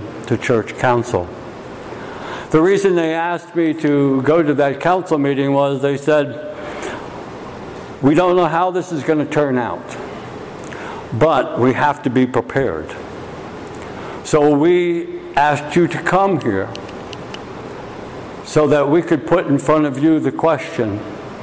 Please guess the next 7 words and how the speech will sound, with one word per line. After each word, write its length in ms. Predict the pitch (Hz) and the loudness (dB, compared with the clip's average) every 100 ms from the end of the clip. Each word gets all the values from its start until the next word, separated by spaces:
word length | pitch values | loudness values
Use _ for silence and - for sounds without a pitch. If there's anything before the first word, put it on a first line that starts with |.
| - - - - - - - - | -14 -14 -14 -14 -12 -12 -12 0
if 560 | 156 185 - - - - | 2 2 0 -4 -4 2
we 360 | 127 165 160 | 4 6 6
suddenly 640 | 156 - 170 156 151 147 143 | 4 2 2 4 2 2 0
become 440 | 139 - 160 147 | -2 2 2 2
without 320 | 139 139 135 | 2 0 0
a 60 | 123 | -2
pastor, 640 | 151 156 147 - 123 104 | 0 0 -2 -4 -2 -2